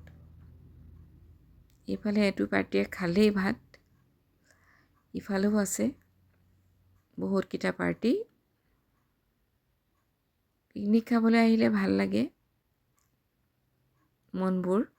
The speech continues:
কাৰণ আমি সকলোৱে সদায় ঘৰত বনাই বনাই খায়েই আছোঁ। এনেকৈ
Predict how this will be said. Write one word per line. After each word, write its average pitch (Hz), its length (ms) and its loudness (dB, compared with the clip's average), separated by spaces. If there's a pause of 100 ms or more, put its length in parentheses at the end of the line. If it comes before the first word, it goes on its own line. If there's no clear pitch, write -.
(1200)
কাৰণ 202 360 2
আমি 208 200 4
সকলোৱে 214 480 2
সদায় 196 320 2
ঘৰত 190 300 0
বনাই 190 260 2
বনাই 202 260 0
খায়েই 196 360 0
আছোঁ। 202 300 0
এনেকৈ 185 460 0